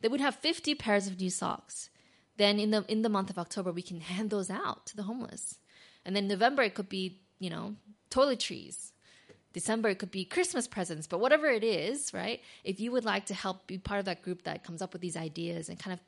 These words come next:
thinks through how can we better, how can we as our church, um, contribute uniquely to that ministry and how can we be of service?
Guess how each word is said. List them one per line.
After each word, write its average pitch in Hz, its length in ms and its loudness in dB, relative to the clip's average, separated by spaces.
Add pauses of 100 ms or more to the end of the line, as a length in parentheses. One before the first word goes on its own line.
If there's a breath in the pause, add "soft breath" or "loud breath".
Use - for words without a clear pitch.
thinks 214 260 -4
through 190 160 -6
how 233 220 -4
can 240 140 -6
we 208 120 -2
better, 165 360 -6 (300 loud breath)
how 214 100 -4
can 190 220 -2
we 214 180 2
as 170 240 -2
our 165 140 -2
church, - 480 -6
um, 156 300 -10 (640 loud breath)
contribute 190 540 0
uniquely 180 600 -2
to - 200 -6
that 160 180 -6
ministry 165 540 -4
and 156 100 -8
how 160 120 -10
can 160 180 -10
we 160 100 -10
be 151 140 -8
of 147 80 -8
service? 165 460 -6